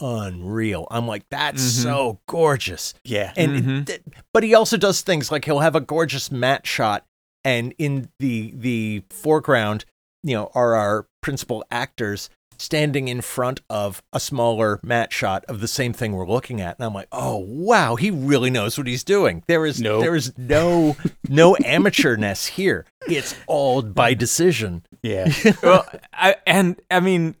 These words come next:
Speaker 2: yes, and, right? Like, it, it, as a piece of, like, cinematic language,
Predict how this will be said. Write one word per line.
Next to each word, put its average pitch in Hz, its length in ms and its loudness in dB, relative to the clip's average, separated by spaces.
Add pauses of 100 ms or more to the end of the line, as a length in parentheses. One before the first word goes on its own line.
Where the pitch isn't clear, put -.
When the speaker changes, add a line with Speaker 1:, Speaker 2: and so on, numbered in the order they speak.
Speaker 2:
yes, 165 720 4 (240)
and, 120 440 4
right? 147 220 6
Like, 170 140 4
it, - 180 -4
it, - 200 -4
as 175 160 0
a 170 100 4
piece 214 360 -2
of, 175 140 2
like, 123 240 2
cinematic 139 920 2
language, 98 760 -2